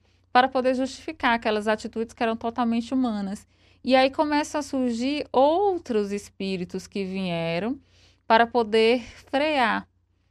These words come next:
esse movimento, né, da Igreja Romana da época, que acabou se chamando como reformadores.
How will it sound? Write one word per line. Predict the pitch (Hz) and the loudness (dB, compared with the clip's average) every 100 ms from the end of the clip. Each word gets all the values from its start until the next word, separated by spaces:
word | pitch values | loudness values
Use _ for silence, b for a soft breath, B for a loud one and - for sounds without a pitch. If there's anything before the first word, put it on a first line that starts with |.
| _ _ _ | _ _ _
esse | 208 214 226 | 0 2 2
movimento, | 220 214 196 208 202 196 - 175 - _ - | 0 0 -2 -2 -2 -4 -6 -10 -12 _ -6
né, | 185 208 | -4 -2
da | 190 | -2
Igreja | 190 190 190 202 | 0 0 0 -2
Romana | 202 202 190 185 | -2 -2 -2 0
da | 180 | 2
época, | 196 190 175 170 - | 4 4 2 0 -6
que | 175 - 208 220 269 - b | -10 -8 -4 -4 -4 -8 b
acabou | - 214 226 208 226 | -2 2 2 2 -2
se | - 240 | -4 -8
chamando | - 240 226 233 | -2 0 0 -2
como | 240 240 | -2 -2
reformadores. | 226 254 254 247 254 269 247 233 214 220 _ | -2 -4 -2 0 0 0 2 2 0 -6 _